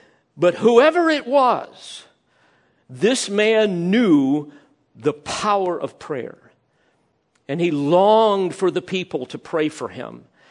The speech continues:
and for the rest of the leaders. And obviously, his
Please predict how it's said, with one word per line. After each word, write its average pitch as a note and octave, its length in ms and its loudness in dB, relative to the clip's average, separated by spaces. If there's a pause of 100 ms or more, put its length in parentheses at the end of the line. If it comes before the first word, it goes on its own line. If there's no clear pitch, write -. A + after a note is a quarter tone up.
(120)
and D#3 160 -4
for F3+ 120 0
the D3+ 120 2
rest D#3 480 -2
of D3 180 -4
the C3+ 80 -4
leaders. C3 580 -4
And C#3+ 120 -4
obviously, F3 640 -2 (180)
his F3 240 0